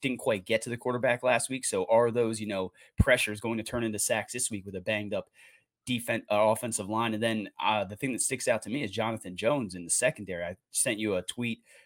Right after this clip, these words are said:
from one of the beat writers, I think, right before we came on here, and it is Friday, like I said, so we don't have an injury report, so shame on us, but we, all of this is just speculation at this point, but it,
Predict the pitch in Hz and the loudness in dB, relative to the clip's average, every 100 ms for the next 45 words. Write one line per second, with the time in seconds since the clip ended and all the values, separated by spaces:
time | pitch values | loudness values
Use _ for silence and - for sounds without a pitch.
0 | - 120 110 160 117 85 85 87 87 87 | -4 0 2 2 0 -4 -4 -4 -4 -6
1 | 82 101 95 113 110 - 117 113 104 104 | -6 -6 0 0 -2 -8 -2 0 0 -4
2 | 104 113 110 113 107 101 87 69 95 101 | -6 -4 -2 0 -2 -4 -6 -8 -8 -6
3 | 98 - - 113 104 98 98 98 92 - | -4 -4 0 2 2 0 -4 -4 -6 -4
4 | 98 101 117 123 110 113 104 104 90 82 | -4 -2 0 0 2 2 2 -2 -4 -2
5 | - 82 - 90 - 117 110 104 101 - | -2 0 -6 -4 -2 0 0 0 -2 -2
6 | 92 87 - - _ 101 110 117 - 123 | -4 -6 -8 -20 _ -4 -2 0 8 8
7 | 120 120 - 113 - - 113 104 104 120 | 8 4 0 0 0 2 2 0 -2 -2
8 | 104 101 - 107 101 101 | -4 -6 -6 -6 -4 -4